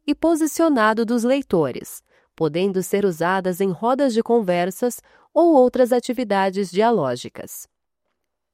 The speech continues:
As conversas mediadas por imagem são propostas de partilha de impressões,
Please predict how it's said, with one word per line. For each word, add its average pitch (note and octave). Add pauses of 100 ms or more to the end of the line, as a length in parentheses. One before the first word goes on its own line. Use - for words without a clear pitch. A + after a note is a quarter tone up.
(1400)
As C4+
conversas D#4
mediadas F#3+
por G3+
imagem D#3
são G#3
propostas B3
de A#3+
partilha C#4+
de B3+
impressões, C#4